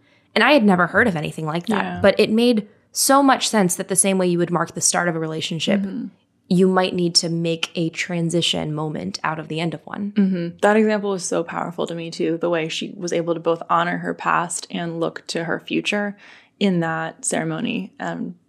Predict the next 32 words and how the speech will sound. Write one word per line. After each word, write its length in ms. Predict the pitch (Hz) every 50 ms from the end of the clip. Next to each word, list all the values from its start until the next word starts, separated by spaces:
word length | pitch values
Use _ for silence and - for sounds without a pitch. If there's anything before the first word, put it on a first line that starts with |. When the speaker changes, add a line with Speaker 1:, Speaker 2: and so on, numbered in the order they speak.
| _ _
Speaker 2:
pave 260 | - - 185 175 175
the 100 | - 175
way 280 | 170 170 165 160 160 170
to 240 | 170 - 175 165 156
a 240 | 160 165 - - - - -
really 200 | - 226 220 196
positive 420 | 196 - - 165 180 185 - - -
transition 500 | - 190 - - 196 - - - - -
in 100 | - -
her 80 | - - -
life. 420 | - - - 233 - - - _ _ -
Speaker 1:
Yeah, 220 | 320 320 233 - -
and 160 | 208 208 202
could 320 | - - - 240 233 233 240
she 200 | - - 285 269
have 420 | 247 254 254 254 254 262 247 226 -
gone 200 | - 233 233 240
on 160 | 240 240 247
without 320 | 240 240 233 226 233 233
this? 260 | - - 226 - - - -
Maybe. 520 | 202 190 190 208 208 277 320 320 294 - - - -
Speaker 2:
Yeah. 180 | 359 370 349 302 -
Speaker 1:
But 320 | 302 247 - - - _ _ _ - -
arguably, 480 | - 247 269 240 262 302 285 254 269 254
it 80 | 226 214
might 140 | 196 196 190
have 60 | 196
taken 260 | - 220 208 202 180
a 100 | 170 165
lot 220 | 165 170 170 - -
longer. 460 | 151 151 165 170 208 240 277 302 - _ _ -
Speaker 2:
Right. 240 | - 208 202 202